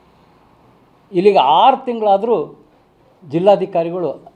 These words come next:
ಅದೇ ಮಾಡಾಳ್ ವಿರೂಪಾಕ್ಷಪ್ಪನವ್ರ ಹೆಸರಿಂದ ತಕ್ಷಣ ತೆಗೆದ್ರು ಜಿಲ್ಲಾಧಿಕಾರಿಗಳು. ಅದೇ ಜಿಲ್ಲಾ, ಅಂದರೆ ಆ, ಅದೇ ದಾವಣಗೆರೆ ಜಿಲ್ಲಾಧಿಕಾರಿಗಳ ಕಚೇರಿಯಲ್ಲಿ ಈ ಹೈಕೋರ್ಟ್ ಆದೇಶವನ್ನು ಅವ್ರು ಮತ್ತೆ ಕೋರ್ಟ್ ನಡೆಸಿ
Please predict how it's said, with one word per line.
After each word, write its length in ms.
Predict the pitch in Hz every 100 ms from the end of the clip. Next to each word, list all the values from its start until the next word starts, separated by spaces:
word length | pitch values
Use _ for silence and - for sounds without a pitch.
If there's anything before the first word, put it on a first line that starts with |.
| -
ಅದೇ 500 | 156 202 277 277 214
ಮಾಡಾಳ್ 380 | 147 143 190 262
ವಿರೂಪಾಕ್ಷಪ್ಪನವ್ರ 880 | 233 214 240 233 226 220 220 208 196
ಹೆಸರಿಂದ 460 | 185 196 190 202 220 226 220 -
ತಕ್ಷಣ 340 | 196 - 262 262
ತೆಗೆದ್ರು 340 | 214 196 165 123 - _ _ -
ಜಿಲ್ಲಾಧಿಕಾರಿಗಳು. 840 | 160 175 165 165 151 120 107 185 _ _ _ _ _ _ _ _
ಅದೇ 340 | - 165 262 302
ಜಿಲ್ಲಾ, 300 | 214 233 226
ಅಂದರೆ 300 | 175 220 302
ಆ, 480 | - 151 196 214 151
ಅದೇ 560 | 175 269 285 277 - 160
ದಾವಣಗೆರೆ 460 | 190 233 240 240
ಜಿಲ್ಲಾಧಿಕಾರಿಗಳ 800 | 214 214 220 214 208 202 196 185 180
ಕಚೇರಿಯಲ್ಲಿ 840 | 175 170 190 156 135 123 202 233 - _ _ _ _ _
ಈ 260 | 160 262 311
ಹೈಕೋರ್ಟ್ 520 | - 190 226 247 233
ಆದೇಶವನ್ನು 680 | 180 185 202 - 185 170 196
ಅವ್ರು 460 | 226 139 180 285
ಮತ್ತೆ 340 | 226 202 - 214
ಕೋರ್ಟ್ 520 | - 208 233 247 -
ನಡೆಸಿ 560 | 190 160 185 226 269